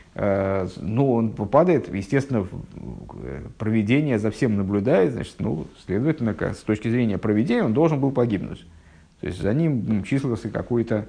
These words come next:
какая-то проблема у него была, безусловно. Но эта проблема не должна тебя коснуться. Потому что Мигал Генескус, Алидей Хаев, потому что вот,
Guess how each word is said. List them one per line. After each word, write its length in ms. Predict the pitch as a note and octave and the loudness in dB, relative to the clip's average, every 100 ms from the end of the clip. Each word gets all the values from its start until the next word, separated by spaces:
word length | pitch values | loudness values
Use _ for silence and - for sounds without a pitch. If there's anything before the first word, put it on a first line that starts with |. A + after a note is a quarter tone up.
| - - - | -12 -20 -4
какая-то 320 | D3 F3+ D#3+ | 0 2 0
проблема 460 | A#2+ A2 A2 E3 C3+ | 2 2 2 2 2
у 80 | G#2+ | 2
него 220 | A#2 C3+ | 2 0
была, 280 | G#2 F#2+ C2+ | 0 -2 -4
безусловно. 640 | E2 F#2 - F#2+ G2 - - - - | -6 -6 -6 -6 -6 -10 -12 -20 -2
Но 640 | B2 F3+ E3 G2+ - - - | 4 6 6 4 -2 -16 -2
эта 200 | B2+ C#3 | 0 2
проблема 460 | E3+ F#3+ C4+ A#3+ | 4 4 4 2
не 120 | D#3 C3 | 2 4
должна 380 | C3+ B2 E3+ | 4 4 2
тебя 300 | G3 E3+ D3+ | 2 4 4
коснуться. 560 | B2+ G#2+ A#2 G2+ - - - - - - - - C#2+ - - - - - - - - - - | 2 0 -2 -6 -6 -12 -16 -20 -20 -20 -20 -20 -20 -20 -20 -20 -20 -20 -20 -20 -20 -20 -6
Потому 360 | A2+ B2 C#3 | 2 4 4
что 160 | C#3 A#2+ | 2 4
Мигал 420 | A#2 A#2 C3 G#2+ | 4 6 6 6
Генескус, 500 | G#2 G2+ G2 - B3 | 4 -2 -2 -2 2
Алидей 340 | D#3+ A2+ A#2 G2+ | 2 2 0 0
Хаев, 420 | - A3 G#3 - - | 4 4 4 -2 -6
потому 320 | A#2 A2+ A#2+ | -2 -2 -2
что 160 | - G2+ | -4 -4
вот, 240 | G2+ - | -4 -8